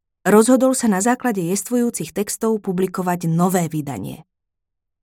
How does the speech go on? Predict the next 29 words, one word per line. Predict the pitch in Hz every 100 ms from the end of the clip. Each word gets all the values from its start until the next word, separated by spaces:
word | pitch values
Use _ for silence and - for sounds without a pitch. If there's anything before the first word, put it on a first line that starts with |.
| -
V | 202
nejakom | 220 202 202 190
prípade | 196 196 185 180
to | 175
neznamená, | 180 185 185 170 165 175 185 _ - _ _
že | 202 175
by |
sa | 175 160
tým | 156 151
spochybnila | 143 - 175 196 175 160 156
redakčná | 175 175 175 - 160
činnosť | 156 185 175 156 -
Otta | 165 165 156
Franka, | 180 185 180 - - _ _ _ -
vďaka | 175 160 160
ktorej | 151 - 175 175 180
sa | 175 160
denník | 151 160 170 170 156
rozšíril | 151 - 160 160 175 180
a | 160
nadobudol | 156 160 165 165 160
politický | 147 165 160 160 - 170
význam. | 165 170 151 131 143 - _ _ _ _ _ _ _ _ _ _ 202
Edičnú | 208 226 - 226 -
činnosť | 240 240 170 -
prevzala | - 185 185 202 196
spisovateľka | - 185 220 202 202 208 196 202
a | - 160
prekladateľka | 170 170 196 190 185 185 180 190 180